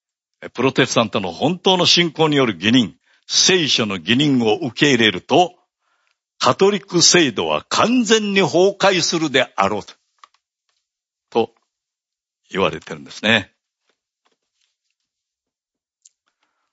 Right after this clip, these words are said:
なぜプロテスタントは偽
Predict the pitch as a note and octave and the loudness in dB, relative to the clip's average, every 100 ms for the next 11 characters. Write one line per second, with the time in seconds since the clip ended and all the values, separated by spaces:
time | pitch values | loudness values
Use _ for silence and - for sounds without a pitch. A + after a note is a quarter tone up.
0 | _ _ _ _ _ _ _ _ _ _ | _ _ _ _ _ _ _ _ _ _
1 | _ _ _ _ - D#3+ A3+ B3 - A#3 | _ _ _ _ -2 0 2 0 0 -4
2 | G#3 A3 G3+ - F3+ C#3 - C3 F2 - | 0 0 0 0 0 0 0 2 0 -4
3 | _ _ _ _ _ _ _ _ _ _ | _ _ _ _ _ _ _ _ _ _
4 | _ _ _ _ _ A#2 | _ _ _ _ _ 0